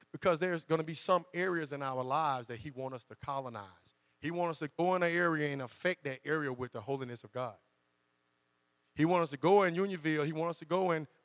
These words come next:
Wartown. He want us to go in different areas and affect these areas with the kingdom of God.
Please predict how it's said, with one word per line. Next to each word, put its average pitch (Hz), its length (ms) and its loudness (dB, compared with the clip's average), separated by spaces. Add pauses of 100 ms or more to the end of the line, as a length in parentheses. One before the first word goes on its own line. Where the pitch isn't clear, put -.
Wartown. 165 600 4
He 151 60 -4
want 175 220 -4
us 170 60 -8
to 165 80 -20
go 180 160 -2
in 175 60 -6
different 170 340 0
areas 156 480 0 (240)
and 143 140 -4
affect 165 500 -2
these 160 220 -6
areas 156 420 0
with 131 140 -6
the 127 60 -10
kingdom 156 360 -8
of 135 80 -8
God. 156 220 -6